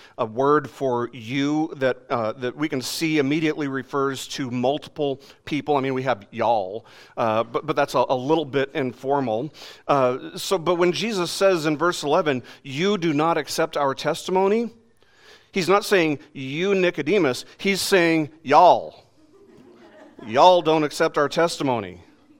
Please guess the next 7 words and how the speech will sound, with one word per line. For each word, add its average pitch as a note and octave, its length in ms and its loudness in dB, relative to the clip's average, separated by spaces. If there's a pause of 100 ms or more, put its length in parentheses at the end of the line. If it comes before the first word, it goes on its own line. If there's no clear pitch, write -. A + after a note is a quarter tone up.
(640)
So - 160 0
he's E3 200 0
not G3 160 4
only F#3 280 4
addressing C#3+ 480 -2
Nicodemus C#3 500 -6
here. G2 200 -16